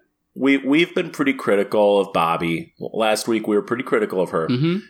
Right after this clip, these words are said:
Speaker 1: And I am not making excuses for any of her problematic behavior.
Speaker 2: Sure.
Speaker 1: But in this episode, and I did not remember this, feel like we got sympathy for the monster, so to speak.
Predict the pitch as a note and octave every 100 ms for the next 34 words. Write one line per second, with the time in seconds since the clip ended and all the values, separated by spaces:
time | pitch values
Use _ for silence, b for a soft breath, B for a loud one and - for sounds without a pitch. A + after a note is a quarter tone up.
0 | - G#2+ G#2 G2+ F#2+ A#2 A2 A2+ A2+ F#2+
1 | - - B2+ C3 - G2+ - F#2 F#2 G2
2 | F#2 - G2+ F#2+ F2+ - G2 F#2+ F#2+ F#2
3 | F2+ F2 - E2+ B2 B2+ G2 D#2+ - -
4 | A#2+ G#2 F2+ - - _ _ _ G2+ B2
5 | E3+ C#3+ - - G#2 F#2+ F2+ G2+ F#2 F2+
6 | F2 G2 C3+ G#2 G2 F2+ F2+ F2+ F2+ -
7 | - b b _ _ _ - E3+ E3 D#3+
8 | D#3+ D3 - D#3 D#3 C#3 C#3+ - B2+ B2
9 | A#2+ B2+ - G#2 F2 G2+ F2 F2 - F2
10 | C#2+